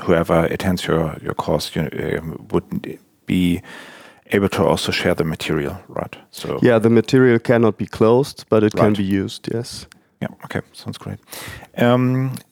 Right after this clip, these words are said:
Speaker 1: so I looked at the website and it said that the Open Tech School is a hands-on, empowering, and peer-driven. So can you explain what that actually means?
Speaker 2: Okay, um, so hands-on is, is kind of the how we do coaching.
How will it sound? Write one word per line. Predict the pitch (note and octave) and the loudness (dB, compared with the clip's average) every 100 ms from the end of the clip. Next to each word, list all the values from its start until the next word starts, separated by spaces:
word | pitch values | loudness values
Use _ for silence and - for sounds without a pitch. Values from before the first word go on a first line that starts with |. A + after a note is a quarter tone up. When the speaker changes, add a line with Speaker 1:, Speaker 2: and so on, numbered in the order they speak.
| _ | _
Speaker 1:
so | - - C3+ C3 C3 - A#2 | -6 2 6 6 4 0 0
I | C3+ | 0
looked | F#3 - | 0 0
at | G3+ | 0
the | D3+ | 2
website | C#3+ - - B2+ A2+ | 0 0 0 2 2
and | A2 | 0
it | G#2 | -2
said | - A#2 A2 - | -2 2 2 2
that | - G2 - - | 0 0 -2 0
the | G2 | 0
Open | G2 G#2+ | 0 -4
Tech | - - | -6 -6
School | - G#2 | -2 -2
is | - | 0
a | F#2+ | -2
hands-on, | G#2+ A#2 - - G#2+ | 2 2 0 -2 0
empowering, | F#2 - A2+ A2 G2+ | 0 0 0 2 0
and | A#1 - | -4 -6
peer-driven. | - - A#2 - G#2 F2+ C#2 D2+ - | -2 2 2 4 0 0 -4 -10 -12
So | - F#2 F#2 F#2 G2 - - - - - - | -6 -2 2 0 -2 -10 -16 -18 -18 -20 -12
can | - D#3+ | -2 0
you | |
explain | D#3 - - B2+ A#2 | 0 -4 0 2 2
what | G#2+ | 2
that | G2+ - - | 0 -2 -14
actually | - - G2 | -8 -2 0
means? | F2+ E2 F#2+ C#3+ D#3 - - - - - - - | 2 0 0 0 -2 -6 -10 -14 -20 -20 -20 -6
Speaker 2:
Okay, | A2 - C3 G2+ G2 G#2 - | -4 0 2 4 4 2 -2
um, | A#2 A2 A2+ F2+ | 0 2 2 -2
so | - A#2 | 0 2
hands-on | C#3 E3+ D3+ C#3+ C#3 | 4 2 4 2 4
is, | C3 C#3 - - | 2 0 -6 0
is | B2 A2+ | 0 0
kind | - B2 A2+ | -2 0 2
of | A2+ A2+ | 2 0
the | A2 | 0
how | G#2 A2 A2 A2+ A2+ - - - - _ | 2 2 4 2 -2 -14 -20 -20 -20 _
we | A2 G#2+ | -2 0
do | A#2+ A2 G#2+ G2+ G#2+ - _ - | 2 2 4 2 -2 -6 _ -2
coaching. | F2+ F2 D#2+ - | 0 0 -4 -6